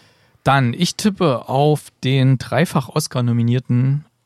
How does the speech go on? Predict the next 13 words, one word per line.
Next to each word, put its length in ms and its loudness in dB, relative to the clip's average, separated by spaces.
und 220 -6
wie 80 -4
ich 120 -6
geschrieben 360 -4
habe, 140 -2
würde 160 0
ich 140 -2
sehr 160 0
gern 200 2
sehen, 300 2
Film 400 -2
Sing 260 0
Sing. 380 -4